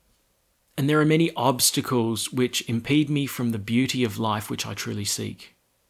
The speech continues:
The necessity of prayer is brought out by these two realities, the recognition of the greatness of the life that I don't yet possess,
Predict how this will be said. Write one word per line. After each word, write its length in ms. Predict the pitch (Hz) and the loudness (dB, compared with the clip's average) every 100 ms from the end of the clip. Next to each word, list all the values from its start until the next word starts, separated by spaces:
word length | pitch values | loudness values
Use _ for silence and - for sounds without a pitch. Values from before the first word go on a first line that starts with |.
| _ _ _ _ _ _ _ _ _ _ _ | _ _ _ _ _ _ _ _ _ _ _
The 80 | 147 | 0
necessity 540 | 147 - 190 - 240 | 2 2 2 0 2
of 120 | 175 - | 0 -2
prayer 360 | 135 123 180 | -2 0 0
is 220 | - 123 | -2 -6
brought 400 | 104 - 175 196 | -8 -2 0 2
out 260 | 160 143 - | 0 -4 -6
by 140 | 120 | -6
these 220 | 113 120 - | -4 -2 -2
two 180 | 127 | -2
realities, 800 | 117 110 98 107 107 95 92 - - _ _ - - - | 0 0 -2 -2 -4 -8 -8 -10 -12 _ _ -20 -10 -2
the 80 | |
recognition 680 | 131 190 226 196 196 190 202 | 0 0 0 2 2 2 2
of 60 | 156 | 0
the 80 | |
greatness 540 | - 131 156 - 196 185 | 0 2 2 2 0 0
of 100 | 143 | 2
the 100 | 127 | 2
life 360 | 120 127 170 | 2 2 0
that 120 | - 147 | 0 0
I 100 | 120 | 2
don't 260 | 139 156 | 0 0
yet 160 | 143 - | -4 -2
possess, 640 | 110 117 160 - - - | -2 0 0 0 -2 -6